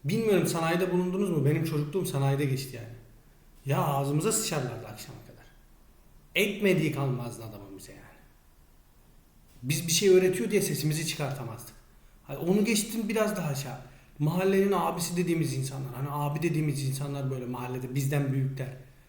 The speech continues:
Onlar da istediğini yapardı bize. Ağzına sıçardı yani adamın.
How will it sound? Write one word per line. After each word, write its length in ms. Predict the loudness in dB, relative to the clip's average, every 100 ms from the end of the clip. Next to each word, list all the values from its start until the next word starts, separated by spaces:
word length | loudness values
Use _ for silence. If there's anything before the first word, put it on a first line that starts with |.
| -20 -20 -20 -20 -20 -10
Onlar 540 | -2 2 4 4 2
da 40 | 0
istediğini 440 | -2 -2 0 0
yapardı 420 | 0 -2 -4 -2
bize. 160 | -2 -2 -6 -16 -20 -20 -18 -8
Ağzına 380 | -2 0 0
sıçardı 460 | -2 -2 -4 -6 -4
yani 140 | -4
adamın. 380 | -4 -4 -6 -10